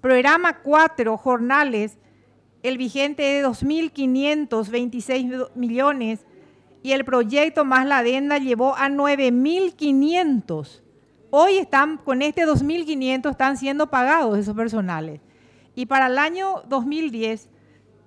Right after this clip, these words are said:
tienen dos mil quinientos. Es decir, lo que no tienen es la ampliación desmedida, que es, si se quiere, hasta cuatro veces más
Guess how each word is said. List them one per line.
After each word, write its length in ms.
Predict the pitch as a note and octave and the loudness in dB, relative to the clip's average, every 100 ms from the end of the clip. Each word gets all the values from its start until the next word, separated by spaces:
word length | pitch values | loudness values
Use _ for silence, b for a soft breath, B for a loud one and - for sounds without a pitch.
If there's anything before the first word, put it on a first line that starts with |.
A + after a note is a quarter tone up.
| _ _ _ - | _ _ _ -8
tienen 360 | C4+ D#4 E4+ | -4 0 0
dos 220 | D#4 B3 C#4+ | 0 -2 -2
mil 260 | E4 G4 | -2 -2
quinientos. 840 | F4 D4+ D#4 G4 F4 G3+ E3 - - - | -4 -4 -2 -4 -6 -8 -10 -12 -20 -4
Es 140 | C#4+ | -2
decir, 560 | E4+ C#4+ E4 E4 G#3+ - | -2 -4 -2 -2 -4 -6
lo 160 | B3 C4 | -4 -4
que 140 | D4+ | -4
no 160 | C#4+ A3+ | -4 -4
tienen 340 | E4 G4 D#4 | -4 -4 -4
es 160 | D4 D4+ | -4 -2
la 100 | E4 | -2
ampliación 720 | D#4+ D#4 C#4+ A3 C4+ D4 D#4+ | -2 -2 -2 -2 -4 -4 -4
desmedida, 840 | E4 D4+ C4 B3+ D#4 B3 F#3+ G3 b b b b | -6 -4 -6 -2 -2 0 -2 -4 b b b b
que 200 | B3 B3 | -4 -2
es, 80 | D4 - _ - - | -2 -6 _ -20 -12
si 100 | C#4 | -6
se 160 | C4+ | -6
quiere, 360 | - D4 D#4 D#4 | -4 -2 0 0
hasta 480 | A#3+ C#4 C#4 D4+ D4 | 2 2 0 -2 -4
cuatro 420 | C#4+ D4 E4 D#4+ | 0 0 0 0
veces 340 | C4+ C#4 D#4 B3+ | -2 -2 -4 -4
más 360 | G#3+ G#3+ - | -2 -2 -4